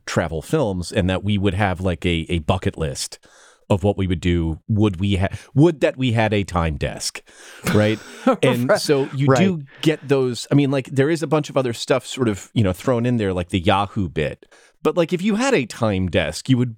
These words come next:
Speaker 1: want to, like, figure out a way to make somebody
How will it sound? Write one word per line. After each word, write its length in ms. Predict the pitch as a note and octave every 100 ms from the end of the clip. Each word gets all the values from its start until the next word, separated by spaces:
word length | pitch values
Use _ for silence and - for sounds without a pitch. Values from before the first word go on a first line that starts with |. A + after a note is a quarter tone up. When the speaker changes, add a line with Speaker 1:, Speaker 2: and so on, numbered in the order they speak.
| -
Speaker 1:
want 340 | B2+ D3 C#3 -
to, 160 | B2+ G2+
like, 220 | G2+ -
figure 320 | A#2+ F#2 G2+
out 220 | F2+ F2
a 60 | G2
way 280 | F2+ F2+ E2+
to 380 | - F#2 D#2 - - - - _ -
make 240 | A2 G#2
somebody 520 | - A2+ F#2+ F#2 E2